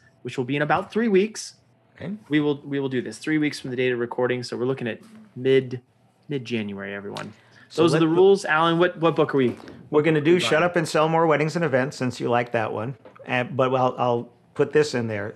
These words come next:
Speaker 2: Whoever wins can choose whether it's the regular edition, which is good for any wedding and event pro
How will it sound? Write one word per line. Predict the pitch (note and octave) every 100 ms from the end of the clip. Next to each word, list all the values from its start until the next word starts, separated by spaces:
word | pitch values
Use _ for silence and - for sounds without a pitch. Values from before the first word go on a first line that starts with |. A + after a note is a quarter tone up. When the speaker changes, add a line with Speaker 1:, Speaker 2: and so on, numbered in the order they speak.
| -
Speaker 2:
Whoever | C#3 C#3 D3+ D#3
wins | E3 F#3+ C3 D3 G3 - - _ - - _
can | - C3+ B2
choose | - F#3+ D3+ C3+ D3 C#3 -
whether | C3 C3+ C3+ C3
it's | C3+ C3 -
the | C3+ B2+ A#2
regular | A#2 C3 D#3 E3+
edition, | E3 D3 D#3 C#3
which | B2+
is | A2
good | - A#2+
for | A#2+
any | - B2+ C#3
wedding | C3+ C3+
and | C#3+
event | C3+ B2
pro | A#2 B2 D3+